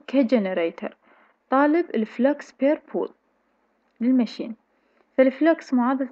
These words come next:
اللي نستخرج منها الفلكس هي منين؟ من ال E generator يساوي لي الفلكس في Z number of conductor في السرعة على ستين في P على A،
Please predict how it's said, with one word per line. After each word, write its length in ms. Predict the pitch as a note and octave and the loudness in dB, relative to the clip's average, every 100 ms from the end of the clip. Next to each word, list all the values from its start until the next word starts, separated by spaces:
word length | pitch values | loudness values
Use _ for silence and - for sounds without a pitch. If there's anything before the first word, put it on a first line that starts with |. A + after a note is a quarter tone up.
| - | -6
اللي 380 | B3 A3 A3 A3 | -6 -4 -2 -2
نستخرج 560 | G#3+ - B3 A#3+ A#3 | -4 -6 -4 -4 0
منها 200 | A#3 A#3+ | 0 0
الفلكس 460 | A#3+ - C#4 - C4 | -2 -2 -4 -4 0
هي 140 | B3 | 2
منين؟ 340 | A#3+ C4 A#3+ A3+ _ _ _ _ _ _ | 4 4 2 -2 _ _ _ _ _ _
من 160 | A3+ B3 | 2 4
ال 260 | D4+ C4 | 2 -2
E 260 | - D4 C4 | -2 2 2
generator 760 | B3+ A#3 G#3+ G#3 G#3 A3 B3 - | 4 2 4 0 0 0 0 -8
يساوي 420 | - A3 G#3 G3 | -2 0 2 0
لي 140 | - - | -2 -10
الفلكس 600 | G3+ - A#3 C#4 - - - _ _ _ _ _ | -14 -2 0 0 -4 -20 -20 _ _ _ _ _
في 400 | _ A#3+ - - | _ -4 -4 -8
Z 260 | F#3+ B3+ C#4 C#4+ - _ _ _ _ | -2 2 2 0 -18 _ _ _ _
number 400 | G#3+ A3+ A3+ A3+ | -2 0 0 -2
of 20 | A3+ - | -6 -4
conductor 520 | A3 A3 A#3 - C#4+ D4 _ _ _ _ _ | -4 -4 -6 -4 -4 -4 _ _ _ _ _
في 60 | |
السرعة 640 | B3+ - C4 B3 A#3+ C#4+ D#4+ _ _ _ _ _ _ _ _ _ _ _ - | -10 -4 0 0 0 -4 -8 _ _ _ _ _ _ _ _ _ _ _ -4
على 180 | G#3 G#3 | -4 -4
ستين 560 | - G#3 - D4 D4 | -8 -12 -6 -4 -4
في 440 | A#3 - A3+ G#3+ G#3+ _ | -10 -4 -2 -2 -6 _
P 40 | B3+ | 0
على 540 | A3+ G3 F#3 G3+ | 2 0 -2 -2
A، 60 | C4 | -2